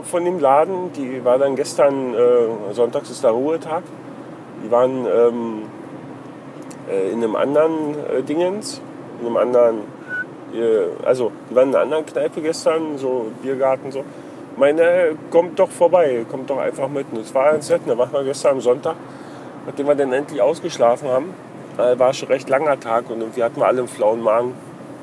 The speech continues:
Dann sind wir noch nach Moosburg gefahren und haben dann da praktisch, äh, mit den Jungs und Mädels von der Bar gesessen und haben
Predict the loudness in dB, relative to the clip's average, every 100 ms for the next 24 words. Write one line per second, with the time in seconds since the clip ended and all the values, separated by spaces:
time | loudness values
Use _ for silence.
0 | -18 -18 -18 -18 -16 -16 -16 -18 -18 -16
1 | -8 -6 2 4 4 4 4 6 2 0
2 | -6 -4 0 4 4 4 0 -6 -14 -16
3 | -16 -2 -2 -2 0 0 2 0 4 6
4 | 6 4 -2 -2 -8 -6 -6 -6 -6 -8
5 | -10 -12 -14 -14 -12 -12 -8 -4 -4 -4
6 | -2 -2 -2 -2 0 0 0 -2 -6 0
7 | 4 4 6 6 6 4 0 -4 -4 -2
8 | -2